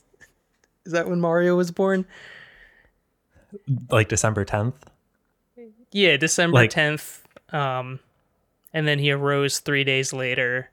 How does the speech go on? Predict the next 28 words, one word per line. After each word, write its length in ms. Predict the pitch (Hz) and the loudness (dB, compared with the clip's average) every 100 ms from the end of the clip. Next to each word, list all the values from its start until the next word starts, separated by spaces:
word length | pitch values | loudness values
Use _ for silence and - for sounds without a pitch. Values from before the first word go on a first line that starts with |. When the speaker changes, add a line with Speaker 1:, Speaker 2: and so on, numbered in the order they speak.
| _ _ _ _ | _ _ _ _
Speaker 1:
as 200 | - 143 | -4 -2
a 40 | 139 | -4
plumber. 600 | - 147 131 127 139 - _ _ _ _ _ _ _ | -4 -4 -2 -4 -6 -8 _ _ _ _ _ _ _
Speaker 2:
Yeah, 320 | 123 104 87 | 2 4 2
it 120 | 104 120 | 0 0
was, 440 | 131 127 123 - _ - | 2 0 -2 -6 _ -2
it 120 | 135 | 2
was, 200 | 156 147 | 2 0
don't 220 | 151 151 | -2 0
get 100 | 151 | 0
me 60 | 110 | 2
wrong, 240 | 101 90 | 2 0
it 80 | 92 | 0
was, 160 | 113 117 | 0 2
like, 160 | 123 | 0
an 120 | 110 101 | 0 0
immaculate 520 | 95 92 - 110 110 | -2 -4 -2 -2 -2
conception, 640 | 120 - 110 - 127 120 - _ _ _ _ _ _ _ | -4 -2 -4 -2 -4 -4 -10 _ _ _ _ _ _ _
but 400 | 110 101 95 - _ _ _ _ _ | 4 4 0 -6 _ _ _ _ _
yeah, 200 | 113 98 | 2 2
nine 380 | 98 101 127 135 | 2 2 2 0
months 380 | 101 101 98 - | 0 -2 -4 -4
after 460 | 101 98 107 92 | -4 -2 -2 -2
March 480 | 95 95 92 - - | -2 -4 -4 -4 -8
tenth 480 | - 92 90 - - | -4 -4 -4 -10 -8
is 220 | 101 92 | -4 -2
December 400 | 95 - 92 90 | -4 -4 -4 -4
tenth. 260 | - 87 | -8 -12